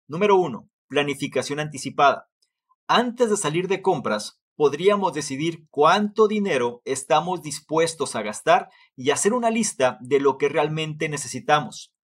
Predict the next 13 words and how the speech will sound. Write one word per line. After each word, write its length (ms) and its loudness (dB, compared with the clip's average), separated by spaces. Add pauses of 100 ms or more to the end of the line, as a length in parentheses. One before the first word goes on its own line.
De 180 0
esta 220 -2
manera, 540 2
evitamos 600 -2
las 160 -4
compras 400 -6
impulsivas. 720 -6 (400)
Paso 300 0
dos, 360 0 (280)
establecimiento 1080 -2
de 140 -2
límites 480 -6
claros. 480 0